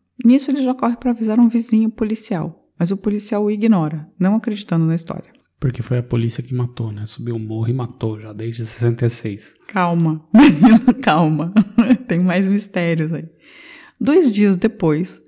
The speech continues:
Speaker 1: Jorge da Costa Alves, de dezoito anos, sobe o morro também e encontra mais uma vez os corpos. E aí, avisa a outra polícia que decide se mexer.
Speaker 2: Aí essa outra polícia se juntou a outra polícia, subiu o morro e matou mais.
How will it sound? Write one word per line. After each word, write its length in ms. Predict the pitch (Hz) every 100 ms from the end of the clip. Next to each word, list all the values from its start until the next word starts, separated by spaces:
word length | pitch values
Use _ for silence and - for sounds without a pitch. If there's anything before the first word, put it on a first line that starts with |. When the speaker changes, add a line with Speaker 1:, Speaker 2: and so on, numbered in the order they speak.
| _ _ _ -
Speaker 1:
Jorge 440 | 208 254 294 277
da 120 | 240
Costa 420 | 233 170 160 -
Alves, 360 | 185 165 170 185
de 140 | -
dezoito 420 | 165 - 185 196 190
anos, 300 | 175 196 -
sobe 240 | 247 247
o 40 |
morro 320 | 269 180 180 - _ _
também 320 | - 151 143 214 - _ _
e 100 | 277
encontra 420 | 349 277 - 302
mais 240 | 262 175 233
uma 120 | 294
vez 160 | 208 233
os 120 | 254
corpos. 500 | 170 - - - - _ _ _ 330
E 40 |
aí, 440 | 339 175 185 240 _ _
avisa 360 | 247 208 208 196
a 20 |
outra 260 | 180 208 254
polícia 480 | 240 233 196 247 294
que 160 | 294
decide 360 | 285 277 220 196
se 100 | -
mexer. 340 | 214 - - - _
Speaker 2:
Aí 220 | - 113
essa 360 | 117 120 117 127
outra 300 | 120 135 151
polícia 400 | - 127 131 -
se 100 | 131
juntou 320 | 123 120 131
a 20 |
outra 240 | 135 147 147
polícia, 360 | 131 127 139
subiu 260 | - 131 135
o 40 |
morro 260 | 139 123 127
e 40 |
matou 300 | 147 139 147
mais. 460 | 143 123 110 - -